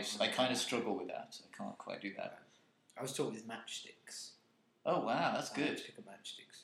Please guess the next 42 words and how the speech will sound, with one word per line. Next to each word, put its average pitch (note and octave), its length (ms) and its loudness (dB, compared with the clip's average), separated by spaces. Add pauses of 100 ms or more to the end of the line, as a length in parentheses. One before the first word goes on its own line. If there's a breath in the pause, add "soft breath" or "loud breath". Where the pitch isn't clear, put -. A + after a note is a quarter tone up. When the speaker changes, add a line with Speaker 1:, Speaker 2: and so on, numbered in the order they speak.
(120)
Speaker 1:
That's A2+ 120 -4
pretty G#2 220 -2
cool. F#2 460 -4
Speaker 2:
Mm. - 140 -18 (100)
Speaker 1:
But - 140 -2
you F#3+ 60 2
still F3+ 260 6
struggle? - 420 0 (1160 soft breath)
Speaker 2:
I, D#3 80 4
I, D#3 160 4 (120)
I - 100 2
usually F#3 400 4
d-, D3 120 -6
usually D3+ 340 -4
do, D#3 200 4
but C#3+ 120 -4
this, - 220 -6 (240)
I'm D3 100 -2
okay D3+ 280 2
now. G#2 80 0 (180)
I'm D3 80 -6
fine A2+ 160 -2
now. G2+ 180 -6 (200)
I'm C#2+ 60 -14
fine. - 200 -20 (260)
Speaker 1:
Right. G#2 140 2
Speaker 2:
I'd G2+ 60 4
say A2 320 0
I A2+ 40 -10
was, A2 220 -4
I A2 240 -10
was G#2+ 220 -6
adequate - 480 -8 (200)
at F2 140 -10
the - 80 -20
chopsticks. - 1000 -6
Speaker 1:
So - 160 0
what C3 180 10
else C3 180 8
don't A2 180 6
you G2+ 100 0
like, F2 280 2